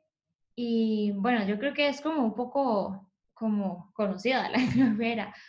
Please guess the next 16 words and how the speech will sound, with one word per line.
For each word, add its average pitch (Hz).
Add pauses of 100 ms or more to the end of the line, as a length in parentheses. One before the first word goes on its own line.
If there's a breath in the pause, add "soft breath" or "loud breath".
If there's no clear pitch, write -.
(220 loud breath)
Básicamente, 247
o 220
sea, 247
la 226
medicina 208
es -
todo 247
lo 269
que 226
involucra 202
el, 226 (100)
el 233
estudio 208
del 233
cuerpo 226
humano 262